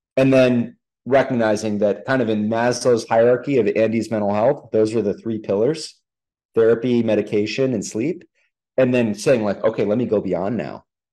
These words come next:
How do I not engage in, you know, workism, workaholism? How do I make space to spend twenty-four hours off my smartphone every week? Can I get fifteen minutes of sunlight a day?" which is a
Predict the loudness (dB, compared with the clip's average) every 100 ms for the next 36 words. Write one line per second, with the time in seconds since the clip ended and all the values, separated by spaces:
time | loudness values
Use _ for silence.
0 | _ 2 4 4 2 -2 -4 -4 -4 -4
1 | -6 -8 -8 -8 -6 -4 0 -2 -2 -6
2 | -6 -6 -6 -6 -4 -2 -2 -2 -8 -12
3 | -16 _ _ _ _ _ _ _ 2 4
4 | 4 2 0 -4 -6 0 0 0 -6 -14
5 | -6 -4 -4 -6 -4 0 2 0 0 -4
6 | -4 -10 -6 -4 -4 -6 -6 -6 -6 -8
7 | -8 -10 -16 _ _ _ _ _ _ _
8 | _ _ _ -2 2 2 -2 -8 -6 -2
9 | -2 -4 -6 -4 -2 -2 0 2 0 -2
10 | -10 -12 -10 -10